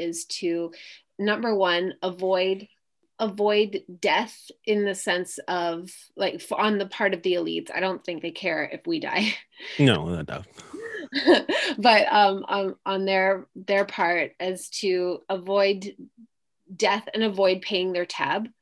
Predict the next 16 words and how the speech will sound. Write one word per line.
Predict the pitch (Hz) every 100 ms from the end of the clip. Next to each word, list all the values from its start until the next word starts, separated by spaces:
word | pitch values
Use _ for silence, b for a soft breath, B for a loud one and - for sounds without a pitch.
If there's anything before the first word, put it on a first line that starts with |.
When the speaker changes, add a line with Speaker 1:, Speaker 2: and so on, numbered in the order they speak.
| b -
Speaker 1:
And, | 202 196 190 190 190 - 208
but | 196 - -
also | 214 220 220 240 220
to | 220 - 208 - -
exactly | 175 185 190 190 165
keep | 170 - 208
their | 190 196
memory, | 180 175 190 208
keep | - 165
their | 208 214
consciousness. | - 196 196 214 220 220 226 - B B B -
So | - 202 -
I | 190
have | 180 214 214
this | 240 226
suspicion, | - 214 - - - 170 175